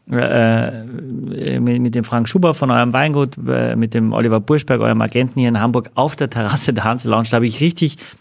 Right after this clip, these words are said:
da hat's mich echt verzaubert. Und das passiert nicht so oft,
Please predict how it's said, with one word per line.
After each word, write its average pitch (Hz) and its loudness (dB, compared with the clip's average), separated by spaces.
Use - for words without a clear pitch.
da 113 0
hat's 113 -2
mich 120 2
echt 113 0
verzaubert. 113 0
Und 110 2
das 107 -2
passiert 113 0
nicht 143 2
so - -2
oft, - -2